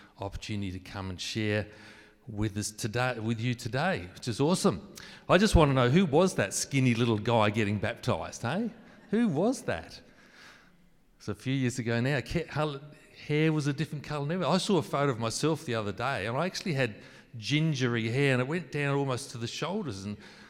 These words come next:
I'd forgotten that era all. It was such a long time ago, you know.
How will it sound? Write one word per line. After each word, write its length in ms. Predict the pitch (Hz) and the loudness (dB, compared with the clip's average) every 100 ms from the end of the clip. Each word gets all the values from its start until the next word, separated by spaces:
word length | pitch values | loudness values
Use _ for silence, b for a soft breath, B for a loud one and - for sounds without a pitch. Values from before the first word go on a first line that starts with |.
| B - | B -8
I'd 140 | 123 | -8
forgotten 480 | - 131 135 160 131 | -2 0 2 0 0
that 140 | 120 | 0
era 240 | 123 127 120 | 2 2 2
all. 340 | 123 123 120 | 0 0 0
It 140 | 120 - | -2 -6
was 100 | 110 | -4
such 320 | 151 131 - | -4 -4 -4
a 60 | |
long 400 | 110 120 120 117 | 0 2 2 0
time 260 | 110 123 120 | -2 0 0
ago, 420 | 95 113 170 113 87 | 0 -2 -2 -4 -6
you 80 | 92 | -8
know. 200 | 95 | -8